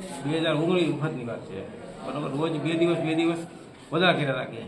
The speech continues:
બરોબર. તો કાલે એનો વધારે વી ગયો, તો હું આજે એની પાસે લેવા ગયો, કેમ કે એને કદાચ દેવાની ગણતરી હોત તો એ કાલ ઘરે આવીને દઈ ગયા હોત, હું ભલે ન હોત ઘરે. તો સીધો ના ગયો એટલે સીધી મા બેન આમ ગાણી દીધી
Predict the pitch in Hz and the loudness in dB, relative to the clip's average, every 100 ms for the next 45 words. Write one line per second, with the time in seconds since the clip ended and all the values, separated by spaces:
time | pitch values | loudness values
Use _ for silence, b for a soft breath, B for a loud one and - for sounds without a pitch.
0 | - - - - 139 147 151 - - - | -12 -18 -14 -6 -4 -2 -4 -6 -16 -16
1 | - - - - 143 147 151 175 180 170 | -16 -16 -16 -8 -4 -2 2 4 6 4
2 | 165 160 147 135 113 98 - - - - | 4 4 4 0 -4 -8 -10 -14 -14 -14
3 | - - 123 - 139 160 147 151 160 156 | -16 -16 -14 -6 -2 0 2 0 0 -2
4 | 143 135 - - - - - 143 165 170 | -2 -4 -6 -14 -16 -16 -6 -2 2 4
5 | 156 175 139 117 113 - - - - 139 | 4 6 4 0 -6 -10 -14 -18 -6 -4
6 | 143 143 139 139 156 165 165 170 175 170 | -2 0 2 2 2 2 2 2 2 4
7 | 180 175 190 156 - - - - - - | 2 2 2 2 -2 -10 -16 -18 -12 -6
8 | 143 170 165 175 190 165 151 131 120 - | 0 2 2 4 4 4 2 0 -4 -6
9 | - - - 143 135 185 170 147 113 117 | -8 -12 -10 -4 2 4 4 4 0 -4
10 | 110 - - - - - - - - - | -6 -10 -14 -14 -14 -14 -14 -14 -14 -14
11 | - 127 139 139 139 139 156 160 170 175 | -8 -2 0 2 0 -2 0 4 4 4
12 | 180 147 135 143 147 151 147 131 131 160 | 4 2 0 2 2 2 0 -2 -2 0
13 | 151 120 113 | 0 -2 -4